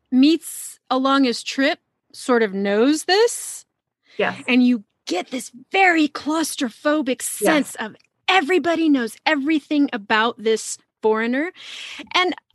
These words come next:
Speaker 1: I wanted to ask, was that your sense? Because I looked it up and I read that there are sixteen million people in Cambodia. So it can't possibly be true. What was your sense of that when you were that, when you lived there?
Speaker 2: Oh, personally living there? Well, mind you, it was thirty years ago.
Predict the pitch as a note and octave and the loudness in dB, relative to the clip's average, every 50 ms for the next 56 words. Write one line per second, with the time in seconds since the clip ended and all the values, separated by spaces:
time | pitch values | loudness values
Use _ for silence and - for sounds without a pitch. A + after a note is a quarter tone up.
0 | C4+ - _ - E4+ F4 F#4 A#4 C5+ C5+ A#4+ A4 - - F4+ F#4 E4+ - - C#4+ | -16 -6 _ 0 0 2 2 0 0 0 0 0 0 2 0 0 -2 -4 -4 -2
1 | D#4 D#4 C#4 - G4 A4+ D#5+ D5+ C#5 C5+ A#4+ - - - E4 D4+ E4 F4+ - - | -2 -2 0 2 2 2 2 0 -4 -6 -6 -6 -4 -2 0 0 0 -2 -4 -4
2 | - E4+ C#4+ F4 C#4+ - - D#4+ E4 F4 A#4 C#5 - - G4 F4+ F4+ E4 - C4+ | -2 -2 0 0 0 0 0 0 2 2 0 -2 -2 0 2 2 2 2 2 0
3 | C4 C4+ D#4 F4+ F4+ F#4 F#4 E4+ E4+ D#4 - - C4+ B3 A3+ G#3 - - - F#4+ | 0 2 0 0 0 0 0 0 -2 -4 -2 0 0 0 0 0 -2 -4 -6 -6
4 | - - - - G#4+ G4+ F#4+ E4+ D4+ D#4+ E4 E4 D#4 C#4+ C4 A#3 - C#4 C4+ B3+ | -6 -8 -8 -6 -4 0 2 4 4 4 4 4 4 4 4 4 4 2 2 4
5 | - A#3 A3+ A3+ A#3 A#3 - - A#3+ A3+ G#3+ G#3+ G#3 G3 F#3+ F3+ F3+ - - C#4+ | 0 -2 -2 -2 -4 -6 -4 -2 -2 -2 0 -2 -2 -4 -6 -8 -8 -6 -4 -4
6 | D4 C#4 F#3+ - - F4+ G4+ A4 - - _ _ - - - D#4+ D#4 E4+ E4 - | -4 -4 -6 -8 -6 -4 -4 -4 -4 -6 _ _ -14 -2 0 2 2 2 0 -4
7 | - G4 D4+ C#4+ D#4+ D#4 D#4 B3+ A3+ C#4 C4+ B3+ A3 - - - - - A#3+ A3+ | -4 -4 -2 0 2 2 2 4 4 4 4 4 0 -4 -8 -10 -8 -2 0 0
8 | A3+ A#3+ C4 D4 F4 G4 - _ _ - - _ - D#4 F#4 F4+ F4+ D4+ D4+ D4+ | 0 2 0 -2 -4 -6 -8 _ _ -20 -16 _ -4 -2 0 0 2 2 4 4
9 | E4+ E4 - - C4 G#3+ F#3+ - - G#3+ F#3 G3+ G3 F#3+ - G#3+ G#3+ A3 A3 G#3+ | 2 2 2 0 0 0 0 -2 -6 -6 -4 -2 -2 -2 -2 -2 -4 -2 -2 -4
10 | G3+ G3 F#3+ E3 F#3 - - G#3+ G#3 G3+ G3+ G3 G3 G3 F#3 F3 F#3 E3 E3+ E3+ | -4 -6 -6 -6 -8 -8 -6 -6 -6 -6 -6 -6 -6 -8 -8 -8 -10 -12 -4 -2
11 | C4 C4 C4 - D#4+ D#4 D#4 - D4+ D4+ D4+ C4 B3 B3 B3+ C4+ C4+ C#4+ D4 D4+ | -2 -2 0 0 -2 -2 0 0 0 2 2 4 4 4 6 6 4 4 4 4
12 | D4+ D4+ D4 D4 D4 D4 A#3+ B3 C4 C#4 C#4+ C4+ C#4 C4+ - A#3 A3+ - - A#3 | 6 6 6 6 4 4 4 4 4 4 4 2 2 2 2 0 0 0 0 0
13 | A3 G#3 G3+ G3+ G3+ G#3+ G3+ G#3+ G3 F3+ F3 F3 F3 F3+ F#3+ | 0 0 -2 -2 -2 -4 -4 -6 -6 -4 -2 -2 -2 -4 -6